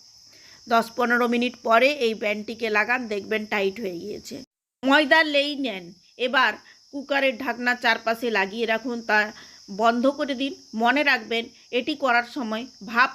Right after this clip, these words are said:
তৈরি হওয়ার আগে পর্যন্ত আপনাকে কুকারের ঢাকনাটি ধরে রাখতে হবে, যদি এই প-, উম, প্রতিকারটি অস্থায়ী সাময়িকভাবে কাজ করে চলবে। এই যে পে-, উম, যে টিপসগুলো বললাম,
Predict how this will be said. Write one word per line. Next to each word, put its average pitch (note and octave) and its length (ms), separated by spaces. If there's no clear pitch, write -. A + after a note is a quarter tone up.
তৈরি B3 260
হওয়ার A3+ 280
আগে A3+ 260
পর্যন্ত A#3 480
আপনাকে G#3+ 460
কুকারের A3+ 440
ঢাকনাটি B3 500
ধরে A3 280
রাখতে G3 300
হবে, E3+ 320
যদি B3 240
এই C4+ 240
প-, C4 120
উম, A#3 240
প্রতিকারটি B3 720
অস্থায়ী B3+ 560
সাময়িকভাবে A#3 640
কাজ G3 320
করে F#3 240
চলবে। F3 400
এই C#4+ 160
যে D#4 200
পে-, A#3+ 380
উম, B3+ 360
যে C4+ 280
টিপসগুলো C#4 600
বললাম, A#3+ 560